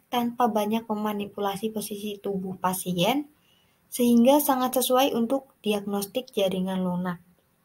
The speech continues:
Teknik penggambaran M R I relatif kompleks karena gambaran yang dihasilkan tergantung pada banyaknya parameter. Selanjutnya yaitu aplikasi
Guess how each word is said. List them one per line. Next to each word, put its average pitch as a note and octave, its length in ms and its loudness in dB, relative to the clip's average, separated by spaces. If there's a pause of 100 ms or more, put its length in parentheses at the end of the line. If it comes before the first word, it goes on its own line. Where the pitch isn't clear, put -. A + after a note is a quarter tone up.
(800)
Teknik C4+ 320 0
penggambaran A3 640 2
M G#3+ 160 -2
R G3 240 -4
I C#4 400 0
relatif A3+ 480 -2
kompleks G#3 640 -6 (160)
karena G3+ 480 -2
gambaran F#3+ 480 0
yang F#3+ 160 -6
dihasilkan G3 880 -4 (240)
tergantung G3+ 480 0
pada G#3 320 2
banyaknya G3+ 480 -2
parameter. F3+ 720 -4 (1120)
Selanjutnya A3 720 2
yaitu C4 560 4
aplikasi A3 960 0